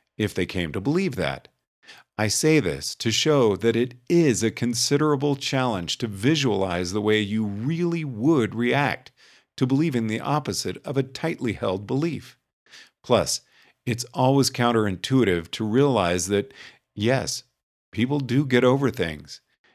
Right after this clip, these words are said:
Newly minted quadriplegics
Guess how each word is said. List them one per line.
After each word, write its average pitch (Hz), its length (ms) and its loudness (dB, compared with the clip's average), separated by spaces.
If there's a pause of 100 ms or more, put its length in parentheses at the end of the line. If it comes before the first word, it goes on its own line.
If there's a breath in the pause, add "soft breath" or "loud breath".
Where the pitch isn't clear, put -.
(220)
Newly 139 440 2
minted 120 500 0
quadriplegics 117 1120 -2